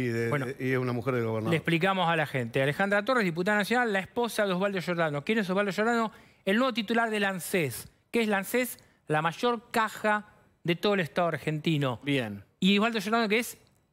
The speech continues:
Speaker 2: era ministro de Schiaretti,
Speaker 1: Sí,
Speaker 2: ¿correcto?
Speaker 1: ministro, sí,
Speaker 3: Sí.
Speaker 1: claro, estaba a ca-, a cargo del sistema previsional en Córdoba.
Speaker 2: Y los diputados de, que le responden a Yara Llora, estoy chequeando, todos le votaron en contra. ¿Qué opina de eso?
Speaker 3: Pero ¿cómo diputó esta diputada?
Speaker 2: En contra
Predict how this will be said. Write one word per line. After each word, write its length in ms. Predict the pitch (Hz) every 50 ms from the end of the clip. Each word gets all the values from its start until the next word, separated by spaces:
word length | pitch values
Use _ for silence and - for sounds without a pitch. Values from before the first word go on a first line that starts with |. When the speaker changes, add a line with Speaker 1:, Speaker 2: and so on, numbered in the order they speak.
| _
Speaker 2:
era 200 | - 208 208 208 202
ministro 720 | 208 220 220 220 254 254 - - - 262 269 285 294 - - - _ _ _ _
de 80 | 180 170
Schiaretti, 400 | - - 214 277 254 190 - 160
Speaker 1:
Sí, 60 | 143
Speaker 2:
¿correcto? 460 | 170 202 240 254 240 - 254 202 139
Speaker 1:
ministro, 240 | 120 135 139 131 131
sí, 140 | - 139 131
Speaker 3:
Sí. 100 | 131 147 135 123
Speaker 1:
claro, 140 | 117 117 127
estaba 240 | 123 123 139 135 131
a 60 | 123
ca-, 140 | - 151 139 135 -
a 100 | - 127
cargo 300 | 101 151 151 147 147 131
del 100 | 123 117
sistema 360 | 104 - 131 117 147 139 139 120
previsional 360 | 117 117 113 107 123 123 120 113
en 40 | 101
Córdoba. 220 | 104 92 90 -
Speaker 2:
Y 20 | 180
los 120 | 196 185
diputados 540 | 196 202 180 208 196 240 247 254 254 220 180
de, 340 | 190 208 220 220 - - - - _
que 100 | - 185
le 80 | 170 175
responden 320 | 170 165 202 208 214 208
a 60 | 196 180
Yara 180 | - 196 190
Llora, 260 | 175 - 233 220 226 226
estoy 200 | - - 160 151
chequeando, 400 | - 208 202 233 240 233 233 214
todos 260 | 226 - 254 262 233
le 60 | 214
votaron 320 | 190 175 180 180 202 202 190
en 100 | 190 190
contra. 440 | - 254 226 180 147 127 113 110 -
¿Qué 140 | - - 247
opina 300 | 226 - 170 131 113 104
de 80 | 98 92
eso? 220 | - - - 98 - _ _ _ _ _ _ _ _ _
Speaker 3:
Pero 220 | - 143 156 156
¿cómo 260 | 147 180 202 202 202 196
diputó 320 | 190 165 165 165 160 156
esta 180 | 131 - - 139
diputada? 680 | 131 131 123 135 131 - 127 117 113 107 107 113 113 - _ _ _ _ _ _ _ -
Speaker 2:
En 120 | 165 180
contra 420 | 180 - 277 269 190 156 147 123